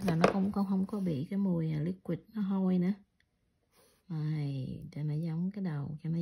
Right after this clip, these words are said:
dồ dồ ra giống cái, à, mỏ con thiên nga, mình kéo cái mỏ nhọn xuống ha. Rồi.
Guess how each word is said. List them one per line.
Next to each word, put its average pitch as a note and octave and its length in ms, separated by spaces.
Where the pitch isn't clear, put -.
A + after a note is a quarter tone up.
dồ D3+ 120
dồ D3 300
ra C#3 100
giống E3 340
cái, G#3 220
à, F#3+ 100
mỏ E3+ 340
con G3 100
thiên F3+ 260
nga, E3+ 300
mình D#3 300
kéo E3+ 260
cái G#3 80
mỏ F#3+ 200
nhọn E3+ 360
xuống F#3 280
ha. G#3 300
Rồi. D3+ 400